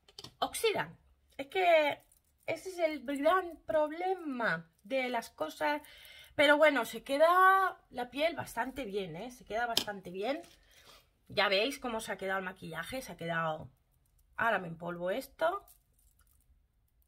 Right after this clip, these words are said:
Pi, pi, pi, pi, pi, pi. Y esta zona. ¿Vale?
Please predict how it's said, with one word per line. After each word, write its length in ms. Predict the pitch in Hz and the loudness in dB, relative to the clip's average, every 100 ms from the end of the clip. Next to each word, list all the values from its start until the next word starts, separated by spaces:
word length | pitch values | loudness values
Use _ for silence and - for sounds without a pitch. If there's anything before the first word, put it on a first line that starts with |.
| _ _ _ _ _ | _ _ _ _ _
Pi, 120 | 330 | -18
pi, 160 | 349 320 | -16 -16
pi, 140 | 311 | -16
pi, 140 | 302 277 | -16 -16
pi, 160 | 254 | -16
pi. 200 | 240 214 - _ _ _ _ _ _ _ _ _ _ _ _ _ _ _ _ _ _ - - - _ _ _ _ _ _ _ _ | -20 -20 -20 _ _ _ _ _ _ _ _ _ _ _ _ _ _ _ _ _ _ -20 -20 -20 _ _ _ _ _ _ _ _
Y 80 | 240 | -16
esta 240 | - 185 | -14 -16
zona. 600 | - - 240 262 294 339 - _ _ _ _ - _ _ _ _ _ _ _ _ _ _ _ _ _ - | -12 -8 -4 2 2 2 -6 _ _ _ _ -20 _ _ _ _ _ _ _ _ _ _ _ _ _ -16
¿Vale? 300 | 160 214 | -10 -6